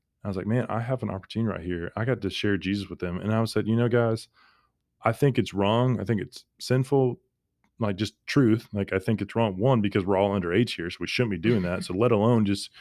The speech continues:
Speaker 1: <laughs> your own thoughts and views of alcohol. Number one, it's illegal. We can get in trouble, so I don't wanna do that. But also, guys," I said, "I'm a sinner too. I have my own struggles in my own life.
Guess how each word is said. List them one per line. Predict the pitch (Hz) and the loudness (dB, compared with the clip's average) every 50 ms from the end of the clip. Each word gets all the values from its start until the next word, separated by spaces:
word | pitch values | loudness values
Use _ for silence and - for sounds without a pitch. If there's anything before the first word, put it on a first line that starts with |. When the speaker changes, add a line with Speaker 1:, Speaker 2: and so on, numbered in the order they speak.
| - - - _ _ - | -20 -20 -20 _ _ -4
Speaker 1:
<laughs> | - - - | -2 6 8
your | 214 175 147 | 10 10 10
own | 143 139 | 10 8
thoughts | 123 139 127 127 - | 8 8 6 6 6
and | 120 | 2
views | 117 110 92 | 0 0 2
of | 95 | 2
alcohol. | 107 131 143 - - 101 104 107 | 2 2 2 2 2 2 2 2
Number | 110 110 120 | 2 2 2
one, | 135 131 120 | 2 2 0
it's | 113 104 - | -2 -4 -4
illegal. | 101 92 92 98 123 160 147 113 101 98 107 113 | -4 -2 2 4 4 4 6 4 2 2 2 0
We | 117 117 104 | 0 -2 -2
can | 104 107 | -2 -4
get | 101 | -4
in | - | -2
trouble, | - - 151 160 131 113 | 0 2 2 2 2 2
so | 113 110 | 0 0
I | |
don't | 117 113 | 0 0
wanna | 101 98 | -2 0
do | 87 110 107 | 0 0 0
that. | 120 131 131 127 110 - - _ _ _ _ _ _ _ _ _ - | 2 2 0 0 -2 -4 -10 _ _ _ _ _ _ _ _ _ -4
But | 113 117 | -2 0
also, | 135 170 165 - 160 | 0 -2 -2 -2 -2
guys," | 135 131 131 131 135 - 120 | -2 0 0 -2 -2 -4 -6
I | |
said, | 110 - - 113 110 - - _ _ _ _ _ _ _ | -6 -4 -2 -2 -2 -4 -6 _ _ _ _ _ _ _
"I'm | - 113 139 | -4 -2 -2
a | 156 | -2
sinner | 143 - 143 143 143 139 | -2 -2 0 0 0 0
too. | 131 - 127 143 131 104 - _ _ _ _ _ _ _ _ - | 2 2 2 2 0 -2 -4 _ _ _ _ _ _ _ _ -4
I | 120 | -2
have | 131 | 0
my | 135 127 | 0 0
own | 127 127 120 | 0 0 -2
struggles | - - 120 113 113 107 113 101 | -2 0 0 0 0 0 -2 -4
in | 107 101 | -4 -4
my | 95 98 | -2 -2
own | 95 95 | -4 -4
life. | 90 90 85 85 - - | -4 -6 -6 -8 -12 -16